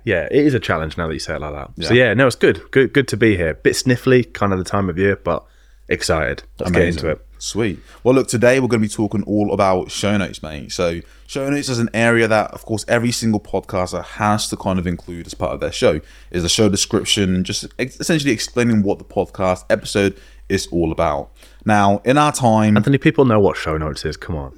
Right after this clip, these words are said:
Speaker 2: <laughs> Well, you know, you know, just, just, just so we're clear on the same thing. But in our time, really, working with clients as well as speaking to podcasting community, and we know that the show notes is something that doesn't really,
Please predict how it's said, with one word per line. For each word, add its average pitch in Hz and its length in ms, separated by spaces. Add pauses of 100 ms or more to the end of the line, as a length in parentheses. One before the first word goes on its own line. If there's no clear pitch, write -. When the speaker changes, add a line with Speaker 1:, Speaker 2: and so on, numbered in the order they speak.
(120)
Speaker 2:
<laughs> 151 120
Well, 78 400
you 85 140
know, 73 140
you 78 140
know, 80 160
just, 92 200
just, - 320
just 139 160
so 123 80
we're 113 100
clear 101 220
on 95 60
the 95 40
same 92 240
thing. 78 240 (260)
But 123 200
in 135 160
our 135 140
time, 107 520
really, 92 500
working 101 440
with 95 100
clients 87 400
as 90 60
well 95 160
as 92 100 (160)
speaking 143 300
to - 80
podcasting 107 500
community, 87 480 (380)
and 104 160
we 151 80
know 190 80
that 180 180
the - 80
show 170 220
notes 151 180
is - 140
something 151 260
that 147 120
doesn't 143 180
really, 131 320